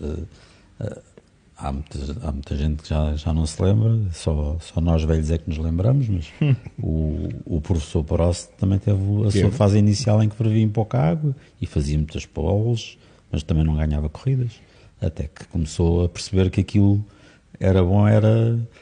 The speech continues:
Speaker 1: aquelas coisas que as pessoas lhe criticavam, que ele,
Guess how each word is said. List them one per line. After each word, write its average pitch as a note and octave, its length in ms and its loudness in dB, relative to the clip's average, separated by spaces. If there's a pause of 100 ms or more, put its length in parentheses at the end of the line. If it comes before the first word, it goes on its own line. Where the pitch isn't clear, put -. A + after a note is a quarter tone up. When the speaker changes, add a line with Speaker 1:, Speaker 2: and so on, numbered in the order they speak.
(520)
Speaker 1:
aquelas D#2 360 0
coisas D#2 280 -2
que - 120 -6
as D#2+ 80 -4
pessoas E2+ 240 0
lhe D#2+ 80 0
criticavam, F2 760 0
que D2+ 160 -4
ele, D2 220 -2